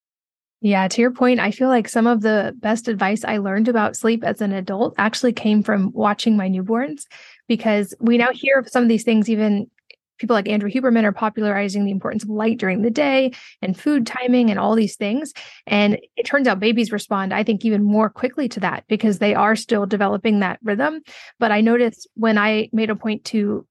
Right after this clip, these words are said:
make sure I got sunlight with my baby during the day, especially that morning sunlight that I talk about a lot, it helped their sleep. It also helped my sleep. Same thing with, like, how you talked about the food timing, which we know that food, temperature, and light are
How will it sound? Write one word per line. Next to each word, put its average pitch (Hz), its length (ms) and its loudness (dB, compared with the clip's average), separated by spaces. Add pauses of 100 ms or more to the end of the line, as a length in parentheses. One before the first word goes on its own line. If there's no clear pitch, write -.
make 208 160 2
sure 226 140 0
I 214 60 2
got 196 300 0
sunlight 226 360 2
with 220 180 0
my 226 140 -2
baby 214 280 0
during 202 240 -2
the 196 80 -2
day, 190 220 -4
especially 214 360 -2
that 208 120 -2
morning 226 360 2
sunlight 220 400 0
that 196 100 2
I 190 80 2
talk 214 220 -4
about 220 200 0
a 233 60 0
lot, 247 260 0 (520)
it 214 120 0
helped 208 240 0 (100)
their 226 120 2
sleep. 320 320 -2
It - 80 4
also 240 220 0
helped 240 340 -2 (220)
my 220 200 2
sleep. 190 360 -4 (360)
Same 233 200 2
thing 240 140 2
with, 220 220 0
like, 202 280 -4
how - 140 -2
you 220 140 4
talked 208 200 -2
about 202 200 0
the 226 80 -6
food 294 260 -4
timing, 208 340 4
which 214 220 2
we 233 160 2
know 254 220 2
that 220 180 0 (220)
food, 247 280 2
temperature, 220 440 0
and 196 120 0
light 208 280 0
are 202 340 0